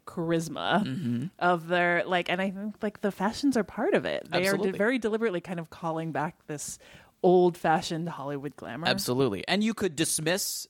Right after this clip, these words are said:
Speaker 2: that and say, "Well, these movies are all style." Or you could kinda go the Iris route and say that these movies are in some ways a celebration of what style can sort of be and, and, like, elevating that to this kind of great art,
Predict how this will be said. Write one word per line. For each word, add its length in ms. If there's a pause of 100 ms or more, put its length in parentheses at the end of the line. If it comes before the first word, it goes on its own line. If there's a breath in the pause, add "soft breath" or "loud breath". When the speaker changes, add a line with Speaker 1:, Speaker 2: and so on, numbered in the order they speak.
(120)
Speaker 2:
that 420
and 100
say, 200
"Well, 280
these 220
movies 260
are 160
all 220
style." 580 (240)
Or 240
you 140
could 180
kinda 220
go 160
the 120
Iris 380
route 140
and 100
say 140
that 160
these 160
movies 240
are 120
in 60
some 160
ways 220
a 80
celebration 1000 (160)
of 200
what 340 (800)
style 520
can 200
sort 200
of 120
be 300
and, 120
and, 200
like, 280
elevating 640
that 240
to 120
this 220
kind 220
of 180 (380 soft breath)
great 340
art, 280